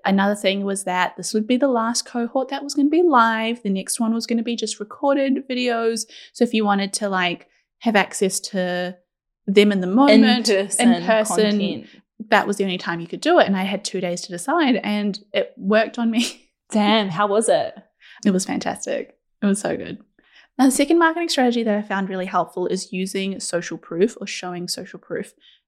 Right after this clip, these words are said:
Speaker 1: Do you know what social proof means?
Speaker 2: I'm going to take a guess at,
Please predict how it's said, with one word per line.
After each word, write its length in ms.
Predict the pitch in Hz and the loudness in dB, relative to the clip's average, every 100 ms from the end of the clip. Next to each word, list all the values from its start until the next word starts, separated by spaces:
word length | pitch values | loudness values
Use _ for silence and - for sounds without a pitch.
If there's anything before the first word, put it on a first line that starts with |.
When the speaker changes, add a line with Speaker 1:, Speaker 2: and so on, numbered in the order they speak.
| _ | _
Speaker 1:
Do 120 | - | -2
you 120 | 208 208 | 0 0
know 140 | 202 | -2
what 120 | 226 | -6
social 320 | - 208 - | -8 -8 -8
proof 280 | 175 - - | -10 -14 -14
means? 280 | - - - _ | -12 -14 -14 _
Speaker 2:
I'm 320 | 214 214 233 | 4 6 4
going 300 | 226 214 214 | 4 2 0
to 180 | 214 226 | -4 -6
take 300 | 220 233 208 | -2 -4 -2
a 40 | 220 | -6
guess 640 | 165 - 190 190 - - - _ | -6 -2 -2 -2 -4 -6 -12 _
at, 500 | 190 190 185 170 - | 2 4 4 0 -2